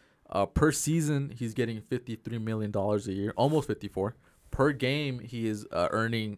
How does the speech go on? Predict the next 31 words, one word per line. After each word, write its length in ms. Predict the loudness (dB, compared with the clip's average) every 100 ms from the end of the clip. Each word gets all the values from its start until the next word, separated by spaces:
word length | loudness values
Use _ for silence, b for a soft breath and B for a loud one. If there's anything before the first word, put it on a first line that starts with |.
| -12
six 400 | -14 -4 -4 -2
hundred 220 | -4 -4 -4
fifty-six 400 | -4 -4 -6 -2
thousand 460 | 2 2 0 -6
seven 220 | -2 -2 0
hundred 240 | -4 -4
seven 260 | -4 -4 0
dollars. 400 | 4 4 2 -4 _ -20 -12
Per 200 | -2 -2
quarter, 580 | 0 2 4 4 2 -2 -10 -20 _ _ _ _ _ -6
if 180 | -4 -2
you 80 | -2
break 240 | 0 0
it 60 | -2
down 160 | -4
per 120 | -4 -4
quarter, 420 | 0 2 2 -2 -18 -12
one 220 | 0 2 2
sixty-four 440 | -2 -2 2 2
K. 300 | 4 2 2 -4 _ _ -2
Per 180 | 4 4
minute, 460 | 6 6 4 2 -10 -18 -8 6
thirteen 380 | 8 8 0 0
K. 320 | 2 2 2 -6 _ _ _ _
Per, 460 | 4 8 8 6 4
per 160 | 2 0
second, 500 | 4 4 4 0 -4
two 160 | 2 4
hundred 200 | 4 0
twenty-eight 280 | -2 -4 -4
dollars. 220 | -4 -4